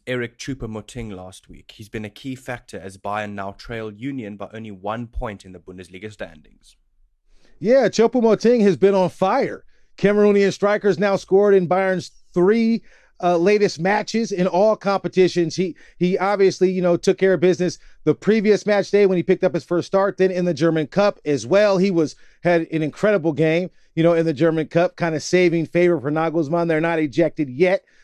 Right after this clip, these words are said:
Speaker 2: They're record champions in that competition. But then against Hoffenheim, what can you say? He brings the maturity,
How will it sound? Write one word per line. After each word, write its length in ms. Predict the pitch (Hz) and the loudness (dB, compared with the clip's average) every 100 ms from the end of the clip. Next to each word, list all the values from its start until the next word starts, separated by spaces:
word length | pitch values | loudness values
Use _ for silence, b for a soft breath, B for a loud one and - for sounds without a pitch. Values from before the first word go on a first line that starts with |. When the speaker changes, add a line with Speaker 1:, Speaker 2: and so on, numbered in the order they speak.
| _ | _
Speaker 2:
They're 180 | 156 147 | 0 2
record 320 | 170 165 156 | 0 -2 -4
champions 380 | 175 160 160 143 | -2 0 -2 -2
in 80 | |
that 160 | 156 160 | -2 -2
competition. 580 | 170 156 151 170 160 156 b b | -4 -6 -2 -2 -2 -8 b b
But 120 | 170 | 0
then 140 | 190 208 | 2 2
against 280 | 180 202 180 | 0 0 2
Hoffenheim, 560 | 196 220 180 160 147 | 0 0 -2 0 0
what 180 | 160 190 | 0 0
can 120 | 190 | 0
you 80 | 175 | -2
say? 340 | - 208 151 b b b | 0 0 -2 b b b
He 140 | 175 | -4
brings 340 | 147 180 233 175 | 0 2 2 2
the 80 | |
maturity, 720 | 190 180 - 196 202 196 202 | 0 0 2 4 4 2 0